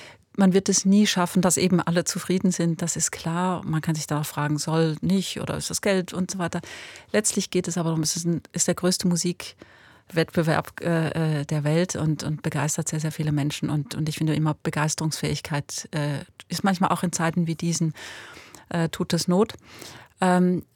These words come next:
und dann ge-, ist es eben halt auch mit die Aufgabe, dass,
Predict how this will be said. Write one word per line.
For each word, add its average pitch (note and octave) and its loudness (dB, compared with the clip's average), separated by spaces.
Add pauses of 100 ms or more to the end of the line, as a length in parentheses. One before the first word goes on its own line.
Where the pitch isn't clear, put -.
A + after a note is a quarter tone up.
(140)
und G3 0
dann A3 2
ge-, - -4
ist G#3+ 0
es G#3+ -2
eben G#3 2
halt A3 0
auch G#3 -4
mit A3+ 2
die - -2
Aufgabe, F#3+ 0
dass, - -2